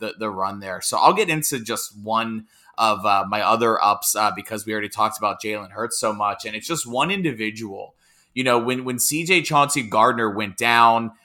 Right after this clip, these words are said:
we were like, "Oof, that's deflating." And then Reed Blankenship comes in on his first snap,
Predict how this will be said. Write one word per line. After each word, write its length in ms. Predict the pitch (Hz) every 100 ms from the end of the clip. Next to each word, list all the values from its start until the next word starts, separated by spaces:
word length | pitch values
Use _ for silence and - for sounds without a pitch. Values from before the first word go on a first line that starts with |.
| _ -
we 140 | 135
were 160 | 135 120
like, 260 | 104 95 - -
"Oof, 360 | 170 151 - -
that's 340 | 123 131 -
deflating." 640 | 117 - - 120 117 104 92 _ _ _ -
And 120 | 123
then 400 | 123 117 110 - _ _
Reed 380 | 98 139 202 165
Blankenship 720 | 123 131 139 139 120 - 101 -
comes 380 | - 127 131 120
in 300 | 107 87 - _ _ _ -
on 120 | 127
his 100 | 120
first 520 | - - 147 160 -
snap, 420 | 127 113 98 -